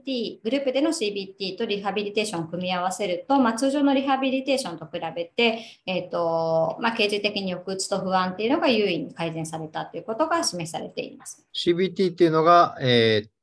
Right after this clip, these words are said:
Speaker 2: と、
Speaker 1: えっと、認知行動療法になります。
Speaker 2: 認知行動療法ですね。
Speaker 1: はい。
Speaker 2: はい。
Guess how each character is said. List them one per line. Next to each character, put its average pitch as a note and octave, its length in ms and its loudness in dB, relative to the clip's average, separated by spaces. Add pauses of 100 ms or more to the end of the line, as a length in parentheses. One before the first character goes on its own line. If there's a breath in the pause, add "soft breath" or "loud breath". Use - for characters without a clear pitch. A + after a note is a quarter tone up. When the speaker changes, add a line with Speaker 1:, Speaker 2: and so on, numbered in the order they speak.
Speaker 2:
と、 A2 260 -4 (460)
Speaker 1:
え F3+ 40 -6
っ - 40 -4
と、 F3+ 40 0
認 A3+ 160 6
知 A#3 120 2
行 G#3+ 120 4
動 G3+ 120 2
療 G3 200 0
法 D#3+ 120 -8
に D3 60 -10
な C#3+ 120 -2
り C#3 60 4
ま B2+ 40 2
す。 - 60 -2
Speaker 2:
認 - 60 -6
知 - 20 -12
行 B2 140 2
動 A#2 100 2
療 G#2+ 160 -2
法 F#2 100 -10
で F#3+ 140 0
す - 80 -8
ね。 D3 60 -4
Speaker 1:
は - 0 -
い。 C#3 60 -10
Speaker 2:
は G2+ 180 -6
い。 G#2 120 -12